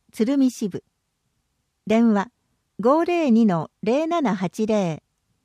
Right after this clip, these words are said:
ファックス、五零二の七四二五。ホームページ、鶴見税理士会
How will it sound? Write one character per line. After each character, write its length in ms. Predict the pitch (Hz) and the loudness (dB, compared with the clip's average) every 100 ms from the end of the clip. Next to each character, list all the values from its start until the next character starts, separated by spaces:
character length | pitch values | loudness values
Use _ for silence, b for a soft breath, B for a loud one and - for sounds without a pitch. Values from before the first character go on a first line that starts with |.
| _ _ | _ _
フ 120 | 277 | -6
ァ 20 | |
ッ 20 | - | -6
ク 80 | - | -12
ス、 180 | 196 - _ _ _ - | -16 -16 _ _ _ -4
五 240 | 233 330 | 0 0
零 260 | 359 349 294 | -2 -2 2
二 160 | 220 214 | 2 2
の 240 | 165 - - | -2 -4 -2
七 260 | 214 294 | 0 0
四 220 | 330 330 | -2 0
二 360 | 262 180 208 208 | 0 2 2 0
五。 380 | 202 196 160 - _ _ _ _ _ _ _ _ | -2 -2 -4 -8 _ _ _ _ _ _ _ _
ホ 160 | - 320 | -2 0
ー 40 | |
ム 140 | 330 311 | 0 -4
ペ 220 | 302 254 | -4 -4
ー 40 | |
ジ、 180 | 190 - _ _ _ _ _ | -6 -12 _ _ _ _ _
鶴 300 | - 220 320 | -6 -2 -2
見 160 | 339 339 | -2 -2
税 260 | 320 320 330 | -2 -2 -2
理 140 | 330 | -4
士 160 | - - | -6 -6
会 280 | 202 165 | -6 -6